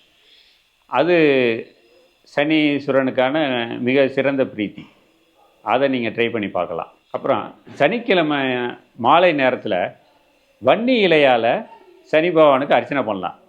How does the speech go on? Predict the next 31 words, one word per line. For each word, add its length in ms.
வன்னி 240
இலையால 360
அர்ச்சனை 360
பண்ணீங்கன்னாக்கா 960
சனி 240
பகவான், 460
ஆ, 240
சிறப்பா 420
வேலை 180
செய்வார். 300
அதே 200
போல 480
அதே 360
ஆறு 320
மணிக்கு, 300
சனிக்கிழமை 460
ஆறு 180
மணி, 560
மாலை 320
ஆறு 220
மணிக்கு 260
மேல, 460
ஆ, 240
வன்னி 380
மரத்தடியில 540
விளக்கு 360
ஏத்துனாலும் 500
அதுவும் 540
சிறப்பான 840
பலனை 320
கொடுக்கும். 500